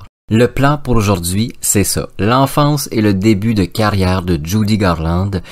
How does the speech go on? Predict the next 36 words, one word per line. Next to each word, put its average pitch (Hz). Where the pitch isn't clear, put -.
Je 90
vais 98
me 95
rendre 98
jusqu'à 123
ce -
qu'elle 98
soit 127
approchée 95
pour 131
Le 90
Magicien 90
d'Oz. 101
Je 95
peux 117
déjà 139
vous 123
dire 113
qu'il 95
y 92
aura 92
un 98
épisode 90
entier 127
sur 151
la 90
production 101
de 90
ce -
film 117
et 120
aussi, 113
par 107
logique, 95
sur -
comment 135